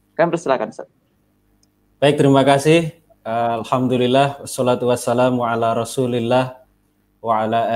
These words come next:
Speaker 2: alihi wa sahbihi wa mawalah, amma ba'du. Eh, baik, pada siang ini kita akan membahas tentang zakat fitrah dan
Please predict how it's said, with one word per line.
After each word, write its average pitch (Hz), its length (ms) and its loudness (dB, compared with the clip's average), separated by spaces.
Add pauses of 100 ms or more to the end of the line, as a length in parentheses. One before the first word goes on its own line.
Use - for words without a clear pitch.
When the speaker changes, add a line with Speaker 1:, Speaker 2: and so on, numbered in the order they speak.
Speaker 2:
alihi 117 400 0
wa 117 160 0
sahbihi 110 800 -4
wa 107 160 -4
mawalah, 107 800 -2
amma 95 240 -20
ba'du. 95 400 -14 (1040)
Eh, 117 400 2
baik, 160 320 0 (400)
pada 127 560 0
siang 135 240 2
ini 170 240 0
kita 147 320 -2
akan 120 240 -2
membahas 123 560 -2
tentang 113 640 -4 (320)
zakat 110 560 -6
fitrah 139 720 -2 (560)
dan 113 480 0